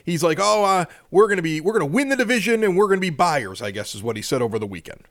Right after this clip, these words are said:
And, you know, I, I don't know when that was said, and, and I don't know the entire context. I more read about the fact that Bruce was talking about that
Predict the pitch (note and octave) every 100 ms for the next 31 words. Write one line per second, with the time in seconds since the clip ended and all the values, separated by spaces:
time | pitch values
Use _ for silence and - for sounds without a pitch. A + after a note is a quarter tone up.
0 | _ - B2 B2 A#2 A2 - D3 A2 G2
1 | F2+ C3+ C3+ - D3 D3 C3+ F3 F3+ F3
2 | D#3+ C3 - F3 F3 E3+ A#2 G#2+ G2+ G#2
3 | G#2+ G2 - C3 D#3 E3 F3 E3 C#3+ B2
4 | E3+ E3 - E3 D#3+ F3 D3+ - A#2+ D3+
5 | C#3+ A#2 F#3 D#3+ C#3 D#3 D#3 - - _
6 | _ _ D#3+ F3 D#3 D3 D#3 B2+ D3 D3+
7 | D3+ D3+ - D3+ C#3 D3 C#3+ C#3 C#3+ D3
8 | C#3 C#3